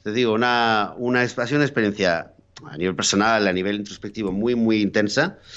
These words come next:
Y, eh, dentro del, del tema vegano me dio mucho que pensar, ¿eh? Me dio mucho que pensar y me reforzó mucho en esta, en esta conexión que, en la que llevo meditando bastante en los últimos meses sobre el, lo que es la meditación,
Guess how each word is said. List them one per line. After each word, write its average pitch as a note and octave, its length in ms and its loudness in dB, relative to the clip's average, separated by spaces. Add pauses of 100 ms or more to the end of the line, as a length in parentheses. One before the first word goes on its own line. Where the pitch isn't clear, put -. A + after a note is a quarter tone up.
(520)
Y, B2 180 4
eh, A#2 300 6
dentro F3+ 300 2
del, E3+ 260 4
del C3+ 220 2
tema D3+ 180 4
vegano D3+ 320 2
me C3+ 120 4
dio D3 140 2
mucho D3+ 400 0
que G2 100 -6
pensar, D#2+ 380 -4
¿eh? A#2 120 -4
Me C#3+ 100 -2
dio A#2 100 4
mucho C3 240 2
que B2 80 0
pensar A#2+ 420 0
y D3 80 4
me A#2 100 2
reforzó G#2 400 -2
mucho A#2 280 0
en G#2 80 2
esta, F#2+ 600 2
en G2 100 -4
esta G#2 200 -6
conexión F#2+ 580 0
que, E2 480 0 (800)
en G2+ 140 2
la G2 100 2
que A2 100 0
llevo A2 760 4 (240)
meditando B2 680 2
bastante A#2 500 -4
en F#2+ 60 -8
los F#2+ 120 -14
últimos G#2+ 300 -10
meses F#2+ 300 -8
sobre F2 360 -6
el, E2+ 220 -6
lo G2 120 -6
que - 80 -4
es G2+ 80 -4
la A2 100 2
meditación, A#2+ 720 2